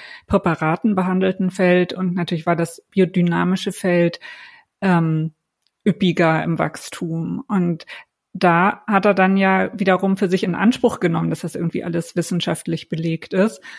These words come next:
Und das erinnert mich an der Stelle auch so ein bisschen an die, äh, Homöopathie, wo ja einerseits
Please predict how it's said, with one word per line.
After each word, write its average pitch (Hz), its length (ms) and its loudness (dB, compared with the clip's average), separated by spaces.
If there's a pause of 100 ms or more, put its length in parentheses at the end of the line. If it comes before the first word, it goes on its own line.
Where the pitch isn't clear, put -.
(440)
Und 175 400 2 (340)
das 185 140 2
erinnert 190 380 2
mich 196 180 0
an 170 140 0
der 175 200 2
Stelle 202 340 2
auch 190 60 -6
so - 80 -4
ein 175 100 0
bisschen 185 300 0
an 180 200 -2
die, 165 440 -2 (100)
äh, 170 300 -2
Homöopathie, 180 920 -2 (480)
wo 185 100 2
ja 175 300 4
einerseits 190 960 0